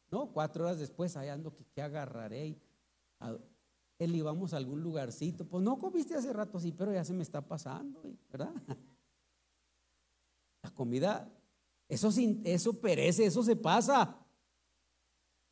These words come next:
Y Jesús le dijo, "Trabajen por las cosas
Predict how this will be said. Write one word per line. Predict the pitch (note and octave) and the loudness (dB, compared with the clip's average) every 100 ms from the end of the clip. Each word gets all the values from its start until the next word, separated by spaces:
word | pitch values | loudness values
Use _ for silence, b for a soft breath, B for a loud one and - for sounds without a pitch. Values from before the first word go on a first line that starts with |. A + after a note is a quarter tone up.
| _ _ _ _ _ _ _ _ _ _ _ _ _ _ _ - | _ _ _ _ _ _ _ _ _ _ _ _ _ _ _ -8
Y | E3+ | 2
Jesús | G3 A#3+ | 4 6
le | B3+ | 6
dijo, | C4 B3+ B3+ | 6 4 2
"Trabajen | A3+ F3+ A3+ C4 D4 C4 | 4 6 6 6 4 2
por | B3+ | 0
las | A3 F#3 | 0 0
cosas | B3+ A3+ A#3 | 2 2 2